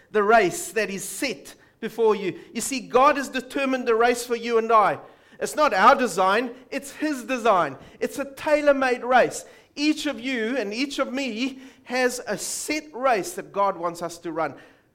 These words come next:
The, the maker of the whole universe, the one who knows me well, the one who's the Lord in control, has set a very specific race He wants me to run in this life.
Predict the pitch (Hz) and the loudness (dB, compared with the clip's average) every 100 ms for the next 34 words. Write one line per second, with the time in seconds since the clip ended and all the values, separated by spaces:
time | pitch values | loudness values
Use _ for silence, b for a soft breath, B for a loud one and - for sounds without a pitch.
0 | _ _ 160 160 - 139 151 190 240 240 | _ _ -10 -10 -10 -8 -2 0 0 0
1 | 226 202 220 226 220 233 226 180 160 160 | 0 0 2 0 0 -2 0 0 -4 -4
2 | 160 196 226 208 196 220 220 185 220 220 | -2 0 0 0 4 4 4 2 -4 -4
3 | 185 226 190 156 160 B B - 180 233 | 2 4 4 2 -2 B B -6 0 2
4 | 233 226 175 208 220 233 233 220 220 208 | 2 0 0 4 8 6 4 -2 -4 -2
5 | 262 214 180 180 B B 165 - - 254 | 2 4 2 0 B B -6 -6 -6 -4
6 | 254 220 233 277 277 277 - - - 285 | 0 0 0 -4 -4 -6 -8 -8 -6 -6
7 | 269 214 - 185 156 131 202 190 190 180 | -4 -6 -4 -2 -2 -4 -8 -4 -2 -4
8 | 180 202 202 185 156 151 147 147 175 156 | -8 -8 -6 -2 -2 -2 -4 -6 -2 -2
9 | 135 | -4